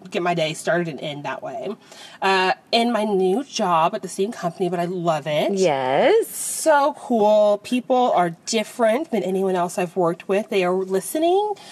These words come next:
Speaker 1: so I won't talk trash about them on air, but offline we'll talk about that.
Speaker 2: Sure, absolutely. I look
Speaker 1: Yeah.
Speaker 2: forward to it.
Speaker 1: You know how that is.
Speaker 2: Um, that's great. Um, I'm
Speaker 1: Yeah.
Speaker 2: glad, I'm glad twenty twenty just kinda, like,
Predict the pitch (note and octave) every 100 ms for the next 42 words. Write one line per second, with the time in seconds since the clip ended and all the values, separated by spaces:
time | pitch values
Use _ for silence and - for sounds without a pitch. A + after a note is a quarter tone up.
0 | - - - A3 F#3+ F3 F3+ F3+ F#3 A3+
1 | - B3+ - - F3 - F#3+ F3 - F#3
2 | - F3+ F#3+ - G3+ F#3+ C4 A3+ F3+ E3+
3 | - - G3 - F3 F3 D#3 - - E3
4 | D#3 D#3+ E3+ - E3 D#3+ D#3+ - D#3 D3
5 | D#3 C3+ C3+ D3+ D#3+ - D#3 C3+ - C#3+
6 | C3+ C3+ - - G3 E3 C#3 C#3 B2+ -
7 | F2+ A2+ - - - - C#4+ D4+ D#4+ D#4
8 | E4+ - B3+ E4 A#4 B3+ C#3+ - - D4+
9 | F4+ F#4 F4+ F4 C#4 D#4 G#4+ A4 - G4
10 | F#4+ F#4 A#4+ A#4+ - D#4+ E4+ E4+ - D#4+
11 | F#4+ G4+ C4+ - C#4+ C#4 C4+ C4+ C4+ C#4